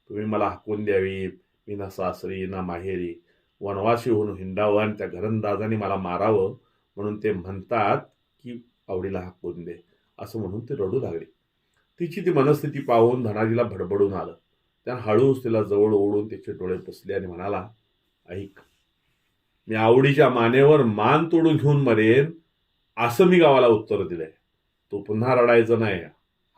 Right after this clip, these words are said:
हसायचं, "हस बघू." तशी आवडी हसली, खुदकन हसली. क्षणात पुन्हा टवटवीत झाली. निराशेनं काळजाला चटका बसताच डोळ्यात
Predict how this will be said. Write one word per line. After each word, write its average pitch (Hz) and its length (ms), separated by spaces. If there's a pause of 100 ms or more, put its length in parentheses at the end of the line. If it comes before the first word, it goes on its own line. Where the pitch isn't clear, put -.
हसायचं, 101 600 (400)
"हस 107 180
बघू." 101 320 (640)
तशी 107 200
आवडी 92 280
हसली, 95 460 (120)
खुदकन 117 360
हसली. 92 400 (540)
क्षणात 127 540
पुन्हा 113 300
टवटवीत 107 580
झाली. 95 400 (500)
निराशेनं 131 760
काळजाला 127 640
चटका 120 380
बसताच 110 500 (100)
डोळ्यात 113 280